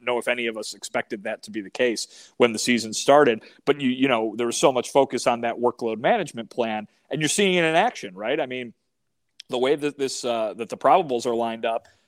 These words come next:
the earliest he'll pitch again is next Tuesday in, in Toronto. And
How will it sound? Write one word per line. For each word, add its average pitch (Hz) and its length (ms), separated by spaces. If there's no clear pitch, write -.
the 120 140
earliest 156 400
he'll 151 140
pitch 170 240
again 127 320
is 107 100
next 131 240
Tuesday 143 460
in, 120 120
in 123 120
Toronto. 120 600
And 110 460